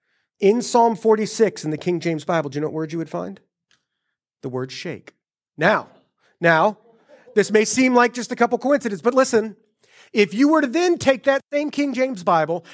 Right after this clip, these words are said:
and start at the bottom of the Psalm and start counting backwards forty-six words, do you know what word you would find? Spear. So, to summarize, to summarize, in the forty-sixth year of his life,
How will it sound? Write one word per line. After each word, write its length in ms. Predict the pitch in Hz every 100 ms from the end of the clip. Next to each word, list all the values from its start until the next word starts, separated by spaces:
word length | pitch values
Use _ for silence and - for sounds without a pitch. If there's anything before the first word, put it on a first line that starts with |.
| -
and 180 | 196 196
start 340 | - 277 285
at 80 | 285
the 40 | 220
bottom 480 | 170 269 302 285
of 140 | 202 151
the 80 | 147
Psalm 540 | - 135 113 170 - _ _ _ - -
and 160 | 214
start 380 | - 285 277 285
counting 460 | - 262 262 254 190
backwards 960 | - 254 277 285 226 196 165 151 - _ _
forty-six 800 | - 185 160 143 - 143 - 131
words, 500 | 120 131 196 - - _ _ _
do 80 | 202
you 20 |
know 60 | 208
what 80 | 196
word 240 | 185 170
you 60 | 185
would 120 | 185
find? 400 | 185 190 226 226 - _ _ _ _ _ _
Spear. 840 | - - - - 269 233 147 107 _ _ _ _ _
So, 440 | - 277 160 - _ _ -
to 100 | 254
summarize, 800 | - 330 254 151 107 82 - -
to 100 | 190
summarize, 600 | 285 254 151 117 107 - - -
in 140 | 214 214
the 80 |
forty-sixth 760 | 202 247 277 302 - 311 - 247
year 540 | 240 262 254 269 254 _ _ _ -
of 120 | 214
his 200 | 226 185
life, 440 | 196 156 151 165